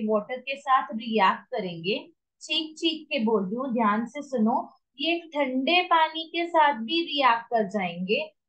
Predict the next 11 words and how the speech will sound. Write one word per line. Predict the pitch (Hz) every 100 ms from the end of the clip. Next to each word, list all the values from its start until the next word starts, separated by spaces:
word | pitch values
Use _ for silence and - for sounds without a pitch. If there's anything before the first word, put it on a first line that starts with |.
| _
और | - 262 214 190 214 285 - - - 208
ये | 269 302
बना | 277 269 240
लेगा | 233 226 240 240
सोडियम | 247 220 214 214 220
hydroxide, | 208 190 196 190 - - 226 269 233
ये | 233 277
बना | 277 254 233
लेगा | 220 202 220 -
potassium | 214 208 180 185 214 214
hydroxide, | 214 202 208 208 - 277 330